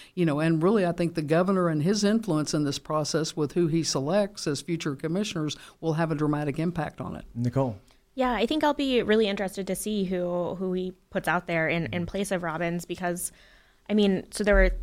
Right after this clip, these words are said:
Speaker 3: thirty-six wildlife-related bills this session, and the commission opposed twenty of them, um, which I think is a,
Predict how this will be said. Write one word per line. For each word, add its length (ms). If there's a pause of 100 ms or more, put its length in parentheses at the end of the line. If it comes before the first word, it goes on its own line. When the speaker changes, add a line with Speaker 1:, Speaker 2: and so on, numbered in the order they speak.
Speaker 3:
thirty-six 540
wildlife-related 800
bills 480
this 220
session, 640
and 460
the 120
commission 360
opposed 400
twenty 320
of 140
them, 320 (500)
um, 480
which 100
I 60
think 180
is 120
a, 100